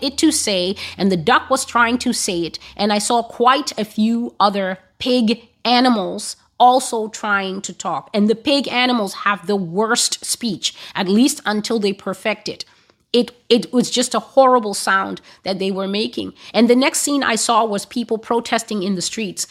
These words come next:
So this protesting in the streets has appeared in quite a few prophecies already. There's one called, um, Transhumani-,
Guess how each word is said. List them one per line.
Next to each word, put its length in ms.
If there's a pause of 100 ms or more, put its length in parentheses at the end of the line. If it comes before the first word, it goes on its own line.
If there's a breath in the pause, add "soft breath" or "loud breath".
(120 loud breath)
So 240
this 360
protesting 640
in 80
the 80
streets 360
has 260
appeared 420
in 200
quite 280
a 40
few 240
prophecies 520
already. 520
There's 240
one 260
called, 480 (360 loud breath)
um, 260
Transhumani-, 1120